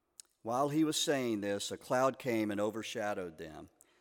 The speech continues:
and they were terrified as they entered the cloud. Then from the cloud came a voice that said, "This is my son,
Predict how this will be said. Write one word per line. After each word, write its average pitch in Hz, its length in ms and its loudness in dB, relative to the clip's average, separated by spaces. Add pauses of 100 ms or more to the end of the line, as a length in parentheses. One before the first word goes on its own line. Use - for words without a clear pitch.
(180)
and 101 140 -8
they 101 80 -2
were 104 120 -2
terrified 113 760 -2
as 98 160 -6
they 104 200 -4
entered 101 300 -6
the 90 80 -12
cloud. 82 500 -6 (840)
Then 120 320 -2
from 143 220 -4
the 143 80 -4
cloud 110 560 0
came 110 180 -4
a 107 80 -2
voice 95 600 -4 (160)
that - 160 -10
said, 95 500 -4 (720)
"This 135 260 0
is 123 200 -4
my 127 240 -2
son, 98 640 -4